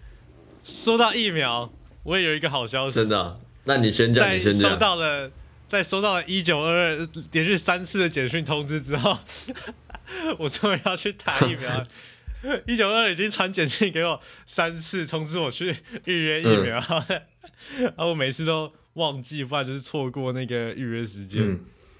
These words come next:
Speaker 1: 然后今天这一次都终于记得，挑了一个良辰吉日。
Speaker 2: 什么时候？
Speaker 1: 因为我们，我们公司的打疫苗有疫苗假，
Speaker 2: 嗯。
Speaker 1: 就是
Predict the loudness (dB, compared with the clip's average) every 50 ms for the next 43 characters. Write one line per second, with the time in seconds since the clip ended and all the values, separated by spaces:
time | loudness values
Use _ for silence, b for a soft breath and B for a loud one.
0 | b b b b b b _ _ -10 -8 -4 -4 -4 -4 -6 -8 -12 _ _ _
1 | _ _ _ -12 -8 -6 -6 -4 -2 -2 -2 -2 -2 -2 -4 -4 -4 -4 -4 -4
2 | -6 -6 -6 -6 -6 -6 -6 -8 -10 -12 -12 -2 2 2 2 4 2 0 2 2
3 | 2 0 0 -2 -4 -4 -4 -4 -4 -8 -8 -6 -6 -4 -2 0 2 4 4 2
4 | 2 4 4 4 6 4 4 0 -2 b b b b b b b _ _ -4 -2
5 | 0 0 0 0 -2 -2 -4 -4 -8 -12 _ _ _ _ _ _ _ _ -8 -6
6 | -6 -4 -2 -2 -2 -2 -4 -4 -2 0 0 0 0 0 -4 b b b b b
7 | b b b b _ _ _ _ -2 -2 -2 0 -2 -2 -2 -2 0 0 -2 -4
8 | -4 -4 -4 -2 0 2 2 2 2 2 0 -4 -10 -18 _ -20 _ _ _ _
9 | -4 -2 0 0 0 0 0 -4 -6